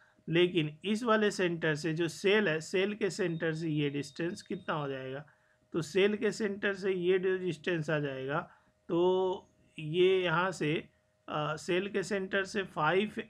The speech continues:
ए हो जाएगा, और यहाँ से स-, अ, सॉलिड के सेंटर से सिक्स ए हो जाएगा, तो ये आ जाएगा सिक्स ए, सॉलिड के सेंटर से फ़ाइव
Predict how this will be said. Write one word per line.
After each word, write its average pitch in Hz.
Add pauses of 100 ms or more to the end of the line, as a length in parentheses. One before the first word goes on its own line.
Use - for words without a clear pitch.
(200)
ए 165
हो 160
जाएगा, 143 (420)
और 156
यहाँ 165
से 190
स-, - (560)
अ, 151
सॉलिड 202
के 190
सेंटर 175
से 196
सिक्स 214
ए 160
हो 143
जाएगा, 139 (160)
तो 170
ये 160
आ 175
जाएगा 180
सिक्स 220 (140)
ए, 190 (480)
सॉलिड 202
के 208
सेंटर 202
से 220
फ़ाइव 190